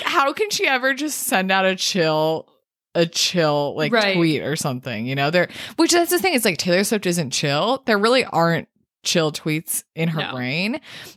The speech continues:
Speaker 1: But it, it just is a thing of, like, I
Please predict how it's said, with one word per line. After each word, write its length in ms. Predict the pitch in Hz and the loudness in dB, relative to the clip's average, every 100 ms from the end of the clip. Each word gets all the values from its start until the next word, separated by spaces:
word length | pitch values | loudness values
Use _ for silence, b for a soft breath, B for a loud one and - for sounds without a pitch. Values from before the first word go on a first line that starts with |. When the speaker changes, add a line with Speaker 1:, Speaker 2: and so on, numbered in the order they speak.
| - | -2
Speaker 1:
But 120 | 330 | 2
it, 120 | 339 | 4
it 140 | 330 269 | 2 2
just 200 | 320 285 | 2 2
is 220 | 277 285 | 2 0
a 80 | 294 | 0
thing 240 | 262 240 | 0 0
of, 140 | 233 | 0
like, 420 | 208 175 160 - - _ - | 2 2 0 -6 -20 _ -2
I 300 | 180 196 | 0 0